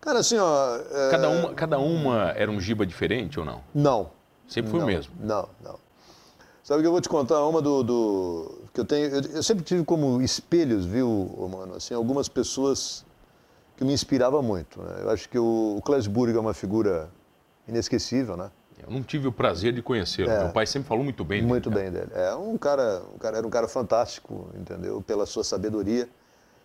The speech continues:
Speaker 1: É, eu não vou dizer que eu tive, eu tinha uma amiz-, grande amizade com o Clésio, mas tinha um respeito muito grande e ele também me respeitava. Então,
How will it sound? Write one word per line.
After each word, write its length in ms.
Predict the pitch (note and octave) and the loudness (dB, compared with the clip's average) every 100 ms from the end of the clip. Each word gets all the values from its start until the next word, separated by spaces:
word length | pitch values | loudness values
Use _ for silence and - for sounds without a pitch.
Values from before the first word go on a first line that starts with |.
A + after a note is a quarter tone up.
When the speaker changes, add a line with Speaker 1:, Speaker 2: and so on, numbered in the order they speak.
| _ - | _ -8
Speaker 1:
É, 280 | G2 G2+ G2+ | -2 0 2
eu 80 | C#3 | 2
não 80 | D3 | 4
vou 100 | D#3+ | 4
dizer 160 | C3 | 4
que 80 | E3+ | 2
eu 60 | D#3 | 2
tive, 260 | E3 D#3+ | 2 2
eu 160 | D3 A#2 | 2 2
tinha 180 | B2+ C#3 | 2 2
uma 140 | C3+ | 2
amiz-, 320 | C3 A2+ G2 | 2 2 0
grande 320 | G2 D#3 F3+ | 2 2 4
amizade 420 | D3+ A#2+ F#2+ B2 G#2 | 2 4 2 2 0
com 140 | C#3 | -2
o 40 | |
Clésio, 280 | - G2 F2 | 0 0 0
mas 140 | A#2+ - | -2 0
tinha 100 | F3 | 2
um 60 | |
respeito 340 | C#3+ G#2+ C3 C3+ | 2 2 0 0
muito 180 | C#3+ | 0
grande 320 | C#3+ B2+ C#3+ D3 | 2 2 2 2
e 40 | |
ele 100 | D#3+ | 0
também 280 | F3 D3 C#3+ | 0 0 0
me 80 | C#3+ | 0
respeitava. 640 | C#3 - D#3+ - D3+ G2 | 0 -2 -6 -2 -2 -2
Então, 380 | D#2 G#2+ A2+ | -4 -8 -8